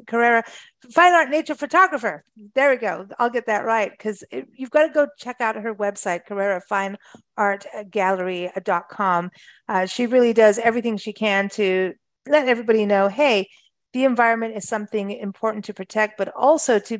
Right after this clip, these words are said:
be part of Mother Nature. And that's also what our guest today is about. We're very excited. We have a very special guest, Professor Alan Trantner. He is one of the co-founders of Earth Day. Think about it. We know about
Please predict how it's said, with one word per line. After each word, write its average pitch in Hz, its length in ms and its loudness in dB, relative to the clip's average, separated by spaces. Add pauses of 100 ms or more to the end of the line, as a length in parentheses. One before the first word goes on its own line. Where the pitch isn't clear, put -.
(120)
be 277 180 -8
part 247 380 -2
of 208 240 -2
Mother 196 320 0
Nature. 185 440 -4
And 170 160 -4
that's 196 300 -2 (460)
also 220 260 2
what 202 220 2
our 185 380 2
guest 196 440 -2 (160)
today 190 400 2
is 175 160 -2
about. 180 580 0
We're 190 100 0
very 202 200 2
excited. 185 420 -4
We 208 100 2
have 196 100 0
a 185 60 -2
very 277 260 2
special 185 340 -4
guest, 180 420 -4 (260)
Professor 262 580 4
Alan 294 500 4
Trantner. 202 600 -4 (420)
He 311 140 -2
is 294 120 -2
one 285 140 2
of 277 80 0
the 214 180 -6 (100)
co-founders 302 680 0 (100)
of 233 160 -2 (140)
Earth 254 220 2
Day. 175 260 -4
Think 302 160 -6
about 214 220 2
it. 190 80 -4
We 214 80 0
know 277 180 2
about 240 220 0